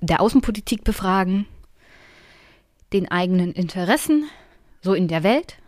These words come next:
und bei den Nachbarn und was das alles für eine Bedeutung hat.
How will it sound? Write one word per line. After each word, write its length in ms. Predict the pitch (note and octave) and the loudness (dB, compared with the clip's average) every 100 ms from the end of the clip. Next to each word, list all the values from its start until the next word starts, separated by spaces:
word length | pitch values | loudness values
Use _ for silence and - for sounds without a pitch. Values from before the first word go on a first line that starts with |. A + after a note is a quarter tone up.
| - - - | -20 -18 -12
und 80 | |
bei 100 | D#3 | -8
den 120 | D3+ F3+ | -2 0
Nachbarn 480 | C4+ - D4 D4 D4+ _ - _ | 0 -2 -2 -2 -6 _ -20 _
und 140 | F3 F3+ | -8 -6
was 120 | E3+ | -6
das 120 | F#3 | -6
alles 380 | E3 E3+ - - F3+ - | -8 -8 -12 -16 -20 -14
für 80 | - | -6
eine 100 | E3 | -4
Bedeutung 480 | D#3+ F#3 G#3+ A3+ G3 | 0 0 0 -2 -2
hat. 200 | G3+ | -4